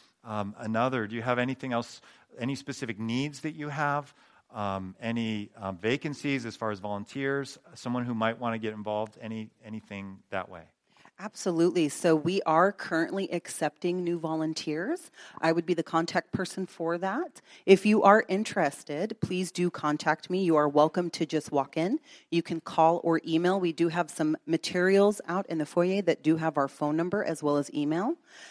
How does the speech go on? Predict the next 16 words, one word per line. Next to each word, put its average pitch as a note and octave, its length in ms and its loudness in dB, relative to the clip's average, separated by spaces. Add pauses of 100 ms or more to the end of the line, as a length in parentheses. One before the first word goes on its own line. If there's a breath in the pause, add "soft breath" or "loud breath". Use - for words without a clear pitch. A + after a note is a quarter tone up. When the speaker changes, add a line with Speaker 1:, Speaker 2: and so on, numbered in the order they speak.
(400 loud breath)
Speaker 2:
Um, D#3+ 280 0
there A#3+ 140 6
are D4+ 100 4
many A3+ 320 4
ways F3+ 220 4
a E3 60 -2
person D#3+ 280 -2
can D3 140 -8
partner D3+ 300 0
with C#3+ 180 -2
us C#3 140 -6
in D3 80 -2
volunteering. C#3 600 -2
You D#3+ 200 2
could F#3+ 340 2
become F#3 580 0